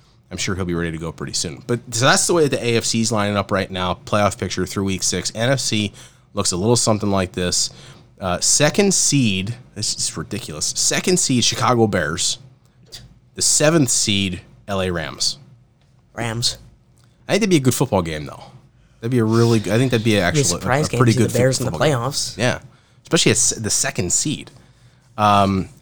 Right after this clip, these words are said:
Speaker 2: Yeah.
Speaker 1: next game is the third seed Tampa Bay Buccaneers take on the sixth seed Arizona Cardinals. That'd be a good football game, too. I would have to
Speaker 2: That would.
Speaker 1: take Tampa here.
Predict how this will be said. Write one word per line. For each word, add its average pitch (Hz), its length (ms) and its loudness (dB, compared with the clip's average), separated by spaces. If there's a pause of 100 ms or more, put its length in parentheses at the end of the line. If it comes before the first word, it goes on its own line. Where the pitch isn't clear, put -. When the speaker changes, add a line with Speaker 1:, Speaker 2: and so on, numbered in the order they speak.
Speaker 2:
Yeah. - 80 -8
Speaker 1:
next 160 200 4
game 120 220 4
is 104 120 0
the - 80 -12
third 139 380 0
seed 98 560 -2 (180)
Tampa 120 240 0
Bay 107 120 2
Buccaneers 95 720 -2
take 95 220 -4
on 98 120 0
the 90 80 -2
sixth - 560 -2
seed 90 480 -4 (180)
Arizona 90 380 -2
Cardinals. - 480 -8 (800)
That'd - 120 -4
be 185 80 4
a 101 40 0
good 104 140 0
football 92 220 0
game, 78 220 -6
too. 98 220 -2 (240)
I 143 80 4
would 214 120 4
have 175 100 4
to 123 100 -2
Speaker 2:
That 135 60 6
would. - 80 -
Speaker 1:
take - 40 -14
Tampa 104 320 -2
here. 78 240 -10